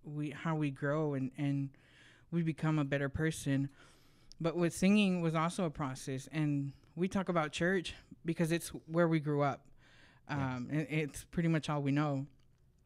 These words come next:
Speaker 1: So with singing, you know, also started pretty young, but there was, like, a big gap. And I remember my dad really wanted me to sing. And back then they used to have, like, Christian stores,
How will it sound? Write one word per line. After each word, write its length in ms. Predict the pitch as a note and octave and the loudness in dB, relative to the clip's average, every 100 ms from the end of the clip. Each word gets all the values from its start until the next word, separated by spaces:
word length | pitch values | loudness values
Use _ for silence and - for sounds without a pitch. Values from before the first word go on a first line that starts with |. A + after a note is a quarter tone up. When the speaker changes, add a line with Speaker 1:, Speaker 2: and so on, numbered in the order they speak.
| _ _ _ _ _ - | _ _ _ _ _ -16
Speaker 1:
So 200 | - E3+ | -4 0
with 120 | D#3+ | 0
singing, 600 | C3+ F3 F#3 F#3+ E3+ E3 | 0 2 4 4 4 2
you 160 | D3+ D#3 | 2 2
know, 320 | D3+ D3 C#3+ - | 4 2 0 -2
also 300 | D#3 - F#3 | -4 -2 -6
started 400 | - D#3+ D3 C3 | -2 -4 -4 -6
pretty 200 | D3+ C3+ | -6 -2
young, 260 | C3+ C#3+ - - - - - | -2 -2 -6 -20 -20 -14 2
but 200 | F3+ F3 E3+ | 4 4 2
there 180 | F3 | 2
was, 160 | F3+ F#3+ | 4 4
like, 200 | F3 E3 | 2 0
a 40 | |
big 280 | D3+ E3 E3 | 0 0 0
gap. 440 | D3 D3 D3 A#2+ - | -2 -2 -2 -4 -10
And 220 | D3+ D#3+ D3 | -4 -2 0
I 60 | |
remember 320 | D#3+ E3+ E3+ | 2 2 2
my 160 | E3+ D3+ | 2 2
dad 400 | C#3+ D3 D3+ D3 | 2 2 0 0
really 320 | D3+ D3+ D3 - D3+ | 0 0 -2 -8 -2
wanted 260 | D3+ D#3 | 2 4
me 140 | D3+ D3 | 2 2
to 80 | C#3+ | -2
sing. 340 | - F#3+ E3+ - _ - - - _ _ _ - - E3 | 0 0 0 -4 _ -20 -20 -20 _ _ _ -20 -8 -2
And 140 | E3 | 0
back 160 | D#3+ D3+ | 0 0
then 380 | D#3 G3 G3+ F#3 - - - - | 2 2 2 0 -6 -20 -18 -2
they 80 | E3+ | 0
used 260 | F3 F3 | 2 0
to 40 | F3 | 0
have, 300 | E3 E3 D3+ | 0 0 0
like, 220 | C#3+ C#3 | -2 -2
Christian 380 | - G#3+ - F3+ | -2 -2 0 -2
stores, 680 | - D#3 D3 D3 D#3 - | 0 0 2 2 0 -6